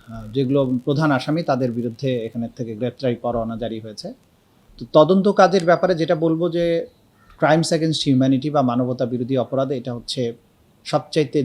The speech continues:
জটিল একটা বিষয় এবং সবচাইতে জটিল তদন্ত এর মধ্যে ইনভলভ। আর বাংলাদেশে মানবতা বিরোধী অপরাধ সংগঠিত হয়েছে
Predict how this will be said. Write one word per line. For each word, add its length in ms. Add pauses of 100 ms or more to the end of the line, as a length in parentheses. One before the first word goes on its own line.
জটিল 440 (760)
একটা 200
বিষয় 360 (180)
এবং 180
সবচাইতে 400
জটিল 400
তদন্ত 420
এর 160
মধ্যে 240
ইনভলভ। 320 (760)
আর 120
বাংলাদেশে 560
মানবতা 460
বিরোধী 300
অপরাধ 320
সংগঠিত 500
হয়েছে 480